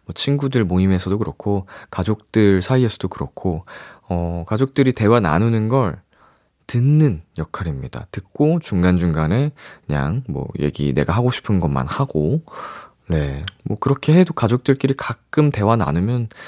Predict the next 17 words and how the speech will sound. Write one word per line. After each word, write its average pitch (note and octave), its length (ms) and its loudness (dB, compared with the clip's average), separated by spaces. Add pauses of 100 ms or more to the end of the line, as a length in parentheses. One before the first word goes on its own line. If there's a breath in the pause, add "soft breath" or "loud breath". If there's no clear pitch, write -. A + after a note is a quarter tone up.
(200 loud breath)
즐거워서, F#2 840 0 (460 soft breath)
예. C3 300 -4 (880 loud breath)
네, D2+ 220 -10
저는 C#2 320 -6
그런 E2+ 320 2
것 E2+ 80 2
같습니다. E2+ 600 -2 (240 loud breath)
육오오구님, C#3 1120 4 (360 loud breath)
별다방 E3 460 4
가서 C#3 180 4
커피를 G3 480 4
주문했어요. F2+ 640 0 (260)
아시죠? F#2 540 0 (280 soft breath)
요새는 C3+ 280 2
핸드폰 F#3+ 360 2
어플로 A#2 300 0
시켜서 B2 580 0